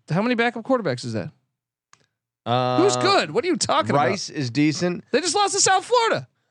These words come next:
Speaker 2: Okay, but they're decent. Uh, Wyoming, I know they got covered that late, but
Speaker 1: But
Speaker 2: they
Speaker 1: they,
Speaker 2: beat 'em by
Speaker 1: Wyoming
Speaker 2: twenty-one.
Speaker 1: didn't have their starting quarterback.
Speaker 2: Okay.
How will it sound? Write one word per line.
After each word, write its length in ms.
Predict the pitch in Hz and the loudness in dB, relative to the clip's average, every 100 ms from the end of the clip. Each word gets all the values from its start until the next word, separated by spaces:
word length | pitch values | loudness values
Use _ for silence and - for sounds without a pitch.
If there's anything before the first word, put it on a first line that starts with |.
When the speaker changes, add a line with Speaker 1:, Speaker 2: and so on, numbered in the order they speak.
| - - | -8 -2
Speaker 2:
Okay, 260 | 160 143 | 0 0
but 140 | 135 135 | -2 -4
they're 120 | 139 | -2
decent. 420 | 156 160 131 135 - | 0 -2 -6 -12 -4
Uh, 300 | 151 147 143 | 0 0 -2
Wyoming, 640 | 139 160 190 220 214 208 135 _ - | 0 0 2 2 0 -2 -8 _ -2
I 100 | 151 | 2
know 160 | 165 | 4
they 200 | 160 156 | 2 0
got 400 | 120 117 147 135 | -4 -2 -2 0
covered 240 | 139 165 151 | 0 0 2
that 200 | 151 135 | 0 2
late, 280 | 127 117 113 _ | 0 -2 -4 _
but 80 | 135 | 0
Speaker 1:
But 60 | |
Speaker 2:
they 60 | 131 | 2
Speaker 1:
they, 80 | - | 4
Speaker 2:
beat 40 | 165 | 4
'em 40 | |
by 60 | 185 175 | 4 4
Speaker 1:
Wyoming 140 | 170 160 | 4 2
Speaker 2:
twenty-one. 80 | 170 170 | 4 4
Speaker 1:
didn't 120 | 139 240 | 4 2
have 100 | 240 | 2
their 100 | 226 | -2
starting 340 | - 247 247 | 0 0 0
quarterback. 560 | - 285 233 123 98 - _ _ | 0 0 2 -2 -4 -12 _ _
Speaker 2:
Okay. 320 | 131 110 117 | -2 0 0